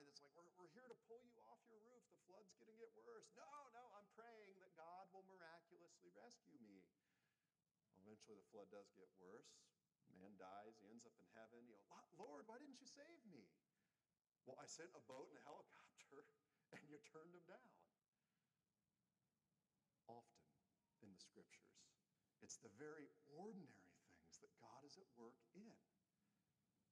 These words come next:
Right? Don't get me wrong, there's, there's all kinds of miracles that, that blow our minds. But sometimes the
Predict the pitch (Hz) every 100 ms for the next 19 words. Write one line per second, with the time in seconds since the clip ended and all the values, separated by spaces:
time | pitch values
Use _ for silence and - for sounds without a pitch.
0 | - - - - - 233 220 277 269 202
1 | 220 202 190 135 233 - 180 254 170 117
2 | - - - - 156 202 202 - - 214
3 | 240 220 180 - 147 127 143 160 196 214
4 | 208 208 208 160 117 110 - - - -
5 | - 113 95 - 127 196 240 190 190 113
6 | 87 - - - - - - - _ _
7 | - _ - - - 214 208 185 123 117